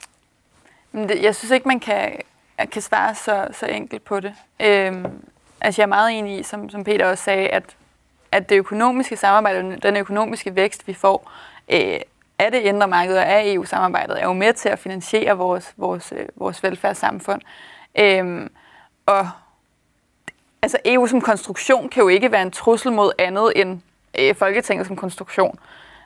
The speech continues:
Øh, det kan jo ikke være sådan, altså, så, så, så det synes jeg ikke, man kan, kan svare på. Øhm, men jeg synes, det er ret afgørende, at,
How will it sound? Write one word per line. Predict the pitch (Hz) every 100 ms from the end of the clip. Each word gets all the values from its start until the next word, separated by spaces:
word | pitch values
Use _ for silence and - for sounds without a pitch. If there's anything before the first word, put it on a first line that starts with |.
| _ 214
Øh, | 208 196 185
det | 208
kan | 214
jo |
ikke | 220 226
være | 196 190
sådan, | 190 190 180
altså, | 202 185 175 _ _ _ _ _ - _ _ -
så, | - 214 190 - - - 262
så, | - 214
så | 240
det | 208 -
synes | 269 240
jeg | 220
ikke, | 220
man | 214
kan, | 208 190
kan | - 196
svare | 214 185 202
på. | 208 202 -
Øhm, | 202 196 185 185 - - _ _ _ _ _ _ -
men | 208 196
jeg | 196
synes, | - 233
det | 247 196
er | 185 - _ _ _ _ _ _ _ -
ret | 180 -
afgørende, | 156 262 330 277 220
at, | 185 - -